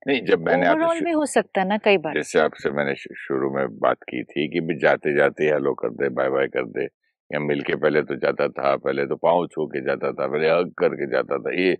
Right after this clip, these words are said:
Speaker 1: अब तो पूछता भी नहीं है। You know, we start doing all that। Actually, हो सकता है वो कितना टेंशन में हो, already लेट हो गया हो, किधर से फोन कितने आए होंगे, "भाई तू निकल।" I mean, let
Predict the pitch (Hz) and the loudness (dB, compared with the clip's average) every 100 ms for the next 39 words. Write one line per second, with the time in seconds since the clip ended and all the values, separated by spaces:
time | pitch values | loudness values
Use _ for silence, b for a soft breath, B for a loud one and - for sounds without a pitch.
0 | b b b 78 80 67 87 - 95 80 | b b b -2 -2 -2 -2 4 2 4
1 | 76 76 65 _ _ b b 139 160 113 | -2 -4 -6 _ _ b b 0 2 2
2 | 110 139 - 131 135 123 131 127 123 117 | 2 2 2 0 2 2 2 4 4 4
3 | 127 - _ _ - 95 - 131 135 147 | 2 2 _ _ -6 -6 0 0 0 -2
4 | - _ _ - 139 - 143 160 151 - | -6 _ _ -14 -10 -8 0 2 2 -2
5 | 113 - 120 139 - 131 - 123 117 117 | -8 -2 -2 0 -2 -4 -4 -4 -2 0
6 | 110 - _ _ _ - 85 98 139 127 | 0 -4 _ _ _ 2 4 4 2 4
7 | 123 110 113 104 104 104 104 - 101 101 | 2 4 4 4 4 2 0 0 2 4
8 | 120 147 123 107 117 110 107 113 101 85 | 4 2 2 2 0 0 -2 0 2 4
9 | 98 95 101 95 92 104 98 87 92 92 | 2 2 4 4 4 2 -2 0 0 -2
10 | - _ _ _ _ _ _ - - - | -8 _ _ _ _ _ _ -14 -10 -8
11 | - - 104 | -10 -2 0